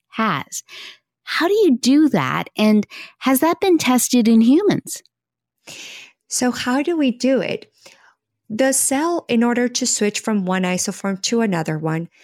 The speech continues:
Speaker 2: the M R N As have different sequences or si-, different signals that is gonna tell a cell,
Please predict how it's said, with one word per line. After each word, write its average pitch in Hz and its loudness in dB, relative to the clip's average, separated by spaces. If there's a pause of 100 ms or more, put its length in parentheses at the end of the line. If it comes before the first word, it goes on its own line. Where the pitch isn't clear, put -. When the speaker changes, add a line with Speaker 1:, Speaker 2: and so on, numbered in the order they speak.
(260)
Speaker 2:
the 208 -2
M 262 2
R 269 2
N 185 2
As 151 0
have 196 -4
different 226 0
sequences 165 -2
or 185 0
si-, 254 0
different 202 0
signals - -2 (300)
that 226 0
is 220 -2
gonna 254 2
tell 247 0
a 233 0
cell, 180 0